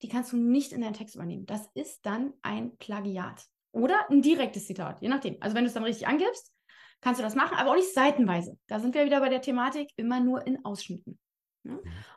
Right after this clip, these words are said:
Speaker 1: Und dann gibt es noch das Mosaik-Plagiat oder auch Copy-and-Paste-Plagiat.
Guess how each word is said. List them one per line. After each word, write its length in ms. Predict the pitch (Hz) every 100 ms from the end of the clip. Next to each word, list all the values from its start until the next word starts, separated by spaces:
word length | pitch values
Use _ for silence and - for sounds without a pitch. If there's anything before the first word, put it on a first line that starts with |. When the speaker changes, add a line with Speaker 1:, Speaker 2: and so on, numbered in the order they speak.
| _ _
Speaker 1:
Und 640 | 262 277 269 269 262 - -
dann 200 | 240 403
gibt 120 | 403
es 100 | 330
noch 240 | 302 294 -
das 260 | 247 240
Mosaik-Plagiat 1200 | 233 214 208 - 339 - - 330 311 320 339 -
oder 220 | 262 -
auch 160 | 220 -
Copy-and-Paste-Plagiat. 1040 | 254 214 208 254 277 - 202 190 202 -